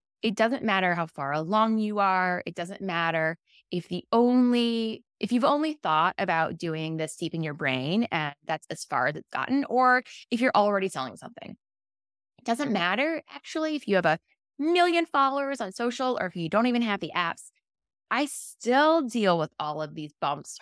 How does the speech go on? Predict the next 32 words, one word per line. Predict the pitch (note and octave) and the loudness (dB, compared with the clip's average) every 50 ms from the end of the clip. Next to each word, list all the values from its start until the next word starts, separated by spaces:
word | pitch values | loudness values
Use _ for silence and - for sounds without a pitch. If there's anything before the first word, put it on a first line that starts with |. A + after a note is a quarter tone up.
| - | -6
hurdles, | - F3 D#3+ D#3 D3+ D3 D3 D3 D3 - - _ | -2 0 2 4 4 2 2 0 -2 -4 -8 _
questions, | _ - A3 A3 - - - A3 G3 G3+ G3 - | _ 2 2 2 0 -2 -4 -4 -4 -4 -6 -6
big | - D#3 D3 D3+ | -6 -6 -6 -6
and | C#3+ C#3+ - | -8 -10 -12
small | - G#3 G3+ G3 F#3+ F#3 F#3 F3 | -8 -2 2 2 4 4 2 0
as | D#3 - - | -4 -4 -2
well. | C#3+ C#3+ C#3+ C#3 C#3+ D#3+ _ _ _ _ _ _ _ _ _ - | 0 2 2 2 0 -4 _ _ _ _ _ _ _ _ _ -4
What | F#3+ G3 | 2 4
I've | G3 G3 F3+ F#3+ | 4 4 2 2
learned | F#3+ A3+ B3+ D4+ E4 D#4+ | 2 2 2 4 4 2
on | D4 C4 | 2 0
this | A3+ - | -2 -4
journey | - E3+ C#3+ C3+ C#3 D3 F#3 A#3+ C4 - _ _ _ _ _ _ _ - | -4 -6 -6 -6 -6 -6 -6 -6 -6 -8 _ _ _ _ _ _ _ 0
is | G#3+ G#3 F#3+ - | 2 2 2 2
that | - G3+ F3+ F3 E3+ - _ _ _ _ _ _ _ _ _ _ _ _ _ _ _ _ _ _ _ _ _ - | 2 0 2 0 -2 -4 _ _ _ _ _ _ _ _ _ _ _ _ _ _ _ _ _ _ _ _ _ -4
not | G3 G#3 A3+ B3+ B3+ D4 E4+ F4 - _ _ _ _ - | 0 2 4 6 6 6 6 4 2 _ _ _ _ 0
knowing | A3 G#3+ A3 G#3+ G#3 G3+ G3+ F#3+ | 2 4 4 6 4 4 2 0
the | G3 - | 0 -2
answers | - C#3+ A#2 B2+ - - E3 D#3+ E3+ G3+ A#3 C4 B3 - - - | -4 -6 -6 -6 -10 -10 -8 -6 -4 -2 -2 -2 -4 -4 -4 0
or, | G3 F#3+ F3 E3+ E3 E3 E3 - _ _ _ _ _ _ _ _ _ | 2 4 4 6 6 4 2 0 _ _ _ _ _ _ _ _ _
shoot, | - - - G#3+ G3 D#3 - - | -10 -6 -2 0 0 0 0 0
not | F#3+ F3+ G3 A3+ | 0 0 0 0
even | A#3+ B3+ B3 | 0 0 0
knowing | A#3 G#3 F3 D#3+ | 0 0 0 -2
the | D#3 - | -2 -6
questions | _ - - D#4+ D#4+ - - - A3 F3 D#3+ D#3+ F#3+ A#3+ C#4 C#4 - - - _ _ _ _ _ _ - | _ -10 -6 -6 -6 -6 -6 -4 -2 -2 -2 -2 -4 -6 -8 -8 -10 -16 -20 _ _ _ _ _ _ 0
doesn't | A#3+ B3+ C#4+ D#4+ - | 0 2 2 2 0
make | C#4+ D4 - - | -2 -2 -2 -2
you | D4+ D4+ | 0 0
a | D#4 D#4 | 0 0
fraud | - - G3+ E3+ D#3 D3 D3 D3+ E3 F3 - - | 0 0 2 4 4 4 2 2 0 -2 -4 -6
or | G3 F#3+ F#3+ G#3 A3+ A#3 A#3+ B3 B3 B3 | -4 -4 -2 0 0 0 0 0 -2 -2